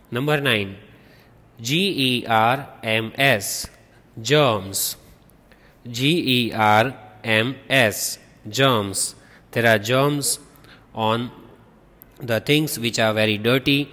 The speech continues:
so you should always wash the things and then you should eat something. Also, you should wash your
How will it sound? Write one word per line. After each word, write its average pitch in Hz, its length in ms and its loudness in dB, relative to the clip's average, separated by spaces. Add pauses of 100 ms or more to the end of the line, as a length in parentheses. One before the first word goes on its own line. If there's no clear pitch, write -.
(220)
so - 140 -8
you 107 100 -2
should 113 160 -2
always 123 480 2
wash 120 320 0
the 123 120 0
things 135 340 -2
and 107 200 -6
then 117 140 2
you 110 100 -2
should 110 180 -4
eat 123 220 0
something. 135 560 -2 (360)
Also, 117 340 0
you 113 160 0
should 147 180 2
wash 110 380 0
your 131 280 0